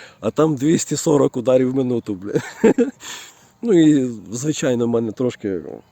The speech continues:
паніка. Я трошки починаю вже хвилюватися, тому що, е, я панікіор, я вже разів з десять це повторяю. Ну, паніка в мене, та й все. Е, буквально секунд десять в мене була ця аритмія.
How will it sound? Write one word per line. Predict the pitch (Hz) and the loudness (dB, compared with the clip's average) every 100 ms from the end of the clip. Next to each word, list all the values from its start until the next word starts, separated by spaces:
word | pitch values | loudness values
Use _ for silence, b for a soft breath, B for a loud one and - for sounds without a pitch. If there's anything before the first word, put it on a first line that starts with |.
| - 101 | -20 -6
паніка. | - 104 98 - 185 - _ _ _ _ _ _ _ - | 0 0 0 -6 -12 -16 _ _ _ _ _ _ _ -12
Я | - 110 104 | -2 -2 0
трошки | 117 113 110 | -2 -2 -4
починаю | 101 - 123 110 | -4 -2 0 0
вже | 117 101 | -2 -4
хвилюватися, | 135 139 131 110 107 117 143 - | 0 0 2 0 -2 -8 -12 -10
тому | - 127 | -6 -6
що, | 123 120 117 B B B B B _ | -6 -4 -6 B B B B B _
е, | 62 87 92 92 - 208 - _ - | -14 -12 -8 -10 -12 -18 -20 _ -10
я | 180 156 | -2 0
панікіор, | 160 156 147 160 127 101 | 2 0 2 2 4 2
я | 113 | -2
вже | 123 | 0
разів | 135 123 127 | -2 -2 -2
з | |
десять | 139 131 | -4 -4
це | 113 | -8
повторяю. | 101 - 110 98 87 | -14 -8 -4 -4 -6
Ну, | 90 - _ | -10 -18 _
паніка | 202 214 - | -2 -2 -4
в | 101 | -6
мене, | 101 90 - 85 | -6 -8 -12 -14
та | - | -8
й | 110 | -8
все. | - 117 85 B B B B B B _ _ _ _ _ _ _ _ - - _ - | -6 -10 -10 B B B B B B _ _ _ _ _ _ _ _ -20 -20 _ -8
Е, | 101 98 98 95 82 | -4 -2 -2 -4 -4
буквально | 127 196 220 220 | -4 0 0 2
секунд | 151 143 151 147 | 0 -4 -4 -4
десять | 117 143 131 135 | 0 0 0 -4
в | 117 | -4
мене | 120 | -4
була | 107 131 | -4 -6
ця | - 98 | -6 -6
аритмія. | 98 - 87 92 156 | -8 -8 -8 -6 -10